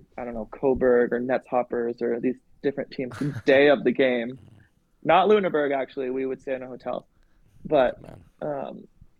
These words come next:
Speaker 1: that part, I'm like, "Do we have to stay in a hotel, like,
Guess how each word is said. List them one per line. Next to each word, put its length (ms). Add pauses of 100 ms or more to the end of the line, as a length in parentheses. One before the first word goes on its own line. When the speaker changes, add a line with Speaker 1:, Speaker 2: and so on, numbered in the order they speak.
(160)
Speaker 1:
that 200
part, 220
I'm 140
like, 320 (200)
"Do 80
we 140
have 260
to 160 (440)
stay 160
in 100
a 40
hotel, 540
like, 220